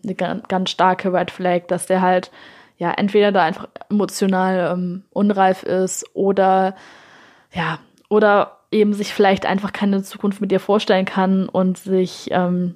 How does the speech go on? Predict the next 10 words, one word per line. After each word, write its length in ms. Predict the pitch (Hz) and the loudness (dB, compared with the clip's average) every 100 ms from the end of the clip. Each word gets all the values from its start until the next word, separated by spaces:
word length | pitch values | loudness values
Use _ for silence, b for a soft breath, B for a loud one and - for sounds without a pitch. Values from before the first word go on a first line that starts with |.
| _ - | _ -6
deswegen 420 | 180 - 185 190 | -2 2 2 2
dieses 300 | 185 185 - | 0 -2 -4
Thema 380 | - 185 180 170 | -2 0 0 0
halt 320 | 175 170 - | 0 -2 -6
immer 240 | 185 180 | -6 -4
wieder 180 | 175 180 | -2 -4
verkneift. 720 | 180 190 - 185 180 - - _ _ _ _ _ _ _ _ _ _ _ _ _ _ _ | -4 -8 -6 -6 -6 -10 -18 _ _ _ _ _ _ _ _ _ _ _ _ _ _ _
Und 220 | - 208 196 | 2 4 4
eine 180 | 202 | 4
weitere 680 | 196 202 214 233 226 220 | 4 4 2 0 2 4